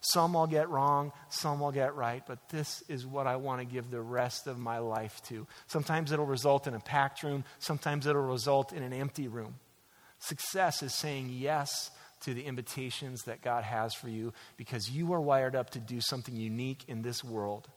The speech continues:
Because everything is a restoration project, and all God is asking you to do is do the next right thing. Amen?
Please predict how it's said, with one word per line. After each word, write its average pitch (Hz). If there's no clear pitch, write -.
Because 135
everything 160
is 131
a 127
restoration 123
project, 101
and 123
all 147
God 139
is 127
asking 123
you 123
to 123
do 101
is 110
do 113
the 104
next 104
right 101
thing. 95
Amen? 127